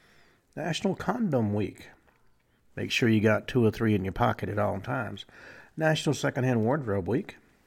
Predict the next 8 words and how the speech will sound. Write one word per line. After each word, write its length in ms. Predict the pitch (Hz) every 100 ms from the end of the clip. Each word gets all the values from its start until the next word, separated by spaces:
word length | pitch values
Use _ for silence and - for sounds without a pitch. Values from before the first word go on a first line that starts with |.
| _ _ _ _
National 380 | 95 98 - 104
Cardiac 580 | - 107 101 104 107 -
Rehabilitation 1000 | 110 104 110 101 104 95 - 143 - 95
Week, 300 | - 180 - _ _ - - - _ _
National 420 | 151 156 - 143
Kraut 440 | - 151 170 175 -
Frankfurt 540 | 180 196 - 127 107
Week. 420 | 107 101 101 -